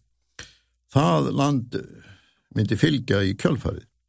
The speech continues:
Bútan og Bangladesh eru lítil lönd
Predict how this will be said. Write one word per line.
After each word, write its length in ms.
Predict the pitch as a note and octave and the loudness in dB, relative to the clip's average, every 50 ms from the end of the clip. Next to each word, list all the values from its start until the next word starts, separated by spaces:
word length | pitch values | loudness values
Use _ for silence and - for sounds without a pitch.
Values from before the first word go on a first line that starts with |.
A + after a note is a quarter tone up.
| _ _ _ _ _ _ _ _ _ _ _ _ _ _ _ _ _ _ _ _ _ _ _ _ _ _ | _ _ _ _ _ _ _ _ _ _ _ _ _ _ _ _ _ _ _ _ _ _ _ _ _ _
Bútan 680 | - A2+ A2+ B2 C3+ C3 - - A#2+ C3 C#3 C3+ A#2 F#2 | 0 2 2 2 0 -2 0 2 2 4 4 2 2 0
og 380 | E2 - - G#2 - - - - | -2 -4 -8 -10 -14 -16 -20 -6
Bangladesh 840 | - F2+ G2 A2 G#2+ G2 F2 E2+ - - D#3+ D#3+ - - - - _ _ _ _ _ _ _ _ _ _ _ _ _ _ _ _ _ _ _ _ _ _ _ _ _ _ _ _ _ _ | -2 0 2 2 2 0 0 2 2 2 2 2 -2 -6 -10 -14 _ _ _ _ _ _ _ _ _ _ _ _ _ _ _ _ _ _ _ _ _ _ _ _ _ _ _ _ _ _
eru 220 | D#3+ C#3+ C3 C3+ C#3 | 0 2 2 4 4
lítil 400 | D3+ F#3+ G3+ F#3 - - D3+ D#3+ | 4 2 2 2 0 0 0 2
lönd 320 | G3 F#3+ B2+ G2 - - | 2 2 2 0 -2 -6